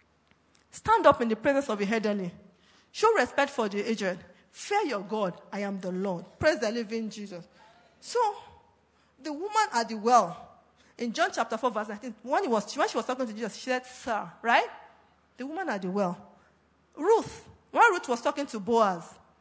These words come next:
he said, "Sir." Praise the Lord. So, my question is, what's wrong with being mannerly?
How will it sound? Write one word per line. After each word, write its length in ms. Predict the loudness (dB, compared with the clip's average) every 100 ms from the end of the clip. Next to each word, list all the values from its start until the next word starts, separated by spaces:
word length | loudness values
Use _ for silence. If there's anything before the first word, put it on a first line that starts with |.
| _ _ _ _ _
he 60 | -10
said, 220 | -8 -8
"Sir." 440 | -8 -4 -4 -4 -8 -18 _ _ _ _ _ _ _ _ _ _ _ _ _ _ _ _ _ _ _ _
Praise 240 | -2 -2 -2
the 120 | -6
Lord. 280 | -6 -6 -10 -18 -20 _ _ _ _ _ -6
So, 260 | -6 -6 -12 _ _ -4
my 160 | -2 0
question 260 | 0 -2
is, 40 | 0
what's 220 | -2 0
wrong 160 | -2
with 120 | -2 -4
being 180 | -2
mannerly? 460 | 0 0 0 -4